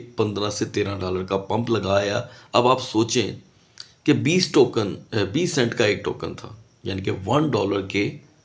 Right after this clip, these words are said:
पाँच टोकन, वन डॉलर के पाँच टोकन, और पाँच टोकन का मतलब ये हुआ कि एक टोकन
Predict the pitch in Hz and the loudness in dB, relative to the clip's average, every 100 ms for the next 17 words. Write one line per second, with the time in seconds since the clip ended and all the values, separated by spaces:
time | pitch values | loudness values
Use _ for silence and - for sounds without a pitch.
0 | _ _ 117 110 107 82 - - - _ | _ _ 4 4 0 -4 -4 -8 -14 _
1 | _ _ _ _ _ _ _ 90 170 170 | _ _ _ _ _ _ _ 4 6 6
2 | 160 151 170 - 101 95 - - - - | 6 6 4 4 -4 -4 -4 -4 -6 -14
3 | - - _ - 127 131 135 127 - - | -20 -20 _ 0 2 4 4 4 0 -20
4 | _ _ - 135 135 170 151 127 139 131 | _ _ 0 4 6 4 2 0 0 0
5 | 120 110 98 90 95 95 92 101 - - | 0 0 -2 0 0 0 -2 -4 -6 -20
6 | _ _ - 107 110 - - _ _ _ | _ _ 0 2 4 0 -10 _ _ _
7 | - 139 156 156 107 - | 2 6 6 4 -4 -4